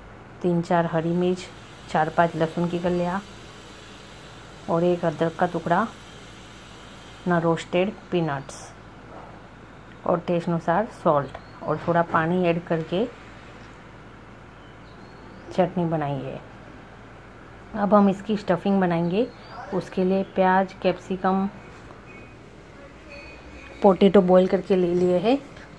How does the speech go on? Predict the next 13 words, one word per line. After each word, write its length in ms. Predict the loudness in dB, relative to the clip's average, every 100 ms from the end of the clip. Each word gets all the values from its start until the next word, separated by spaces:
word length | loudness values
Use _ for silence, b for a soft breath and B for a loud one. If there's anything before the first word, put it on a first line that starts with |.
| -20 -18 -18 -18 -6
अब 140 | -2 2
हम 220 | 2 2 -2 0
राई 280 | 4 6 4
जीरा 220 | 4 4
का 120 | 4
तड़का 340 | 4 2 4
लगाएंगे, 540 | 4 6 6 4 2 0 -4 -18 -4
फिर 160 | 2 4
ये 120 | 4
सभी 280 | 4 4 4
सब्जियां 420 | 2 -2 2 4
ऐड 160 | 4 2
करेंगे 460 | -2 0 -2 -4